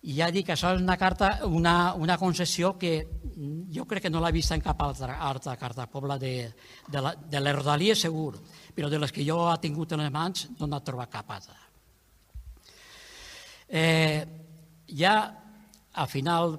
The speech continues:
perquè al final del llibre ja dona el text original en llatí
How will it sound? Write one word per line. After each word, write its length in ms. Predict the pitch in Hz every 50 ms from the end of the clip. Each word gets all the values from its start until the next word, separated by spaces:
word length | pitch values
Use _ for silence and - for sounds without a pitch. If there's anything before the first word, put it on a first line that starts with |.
| 160 -
perquè 240 | - 143 - -
al 80 | 123 -
final 240 | 143 139 160 165 165
del 100 | 170 165 170
llibre 180 | 160 160 170 156
ja 100 | 160 160
dona 300 | 156 170 160 156 160 160 165
el 1160 | 165 - - - - - - - - - - _ _ _ _ _ _ _ _ - 151 143 131 -
text 460 | 180 180 190 185 - - - - - - - - - - _ _ -
original 560 | 147 139 131 120 120 139 131 151 165 170 - - -
en 160 | 180 143 131
llatí 300 | 127 135 127 - 151 170